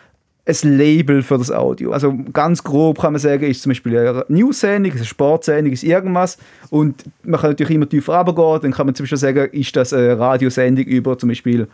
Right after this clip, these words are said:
den Ostkonflikt oder über die Ukraine. Und eben, das ist einfach so ein bisschen, wie kriegen wir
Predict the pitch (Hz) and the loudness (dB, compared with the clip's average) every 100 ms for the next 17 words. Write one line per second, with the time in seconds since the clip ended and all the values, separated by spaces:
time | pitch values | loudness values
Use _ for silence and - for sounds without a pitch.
0 | _ - _ - 139 143 127 - 139 123 | _ -20 _ -2 0 2 0 0 -2 -2
1 | 117 113 - 139 123 127 - 120 - 123 | 0 -2 0 0 0 0 -2 -4 0 2
2 | 127 127 127 - - - 139 135 135 139 | 4 2 0 -4 -20 -10 -2 0 2 0
3 | 139 - 151 139 135 127 127 _ 147 139 | 0 -2 -6 -2 0 0 -2 _ -4 0
4 | 160 - 143 139 147 143 131 | 0 0 0 2 2 2 0